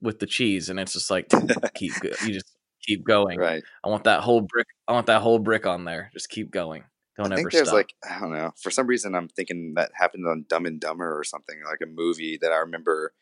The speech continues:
Speaker 2: somebody, like, started cranking this thing and they didn't really understand what it was and it just kept going and then it piled up on somebody's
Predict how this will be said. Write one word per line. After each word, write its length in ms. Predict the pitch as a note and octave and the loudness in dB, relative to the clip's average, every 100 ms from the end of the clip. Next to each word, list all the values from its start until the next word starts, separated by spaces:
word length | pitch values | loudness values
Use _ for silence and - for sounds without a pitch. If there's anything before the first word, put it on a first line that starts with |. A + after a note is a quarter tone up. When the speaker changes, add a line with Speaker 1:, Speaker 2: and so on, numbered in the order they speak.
| _ _ _ _ _ _ - | _ _ _ _ _ _ -10
Speaker 2:
somebody, 420 | - F#2+ F2 E2+ | -6 -2 0 0
like, 160 | D#2+ | -2
started 220 | - F2 - | -2 -4 -4
cranking 320 | F#2+ E2+ E2+ | -4 -4 -4
this 140 | D#2+ | -6
thing 180 | F2+ E2+ | -6 -4
and 80 | D#2+ | -4
they 60 | D#2+ | -4
didn't 180 | D#2+ | -6
really 200 | E2 E2 | -4 -6
understand 560 | D#2+ D#2 - D#2+ D2+ D2 | -6 -8 -6 -4 -4 -6
what 120 | D#2 | -4
it 80 | D2+ | -2
was 240 | D#2+ D#2 D#2 | 2 2 0
and 100 | D2+ | -4
it 40 | |
just 160 | D2+ - | -4 0
kept 200 | D#2+ - | 0 2
going 300 | D#2+ D2+ D#2 | -2 0 -4
and 80 | D#2 | -6
then 60 | |
it 100 | D2+ - | -10 -10
piled 440 | - F2+ E2 D#2 F2 | -2 2 2 2 -4
up 180 | D#2 - | -6 -8
on 200 | D2+ D#2+ | -14 -12
somebody's 420 | - F2 D#2 D#2 | -12 -8 -10 -10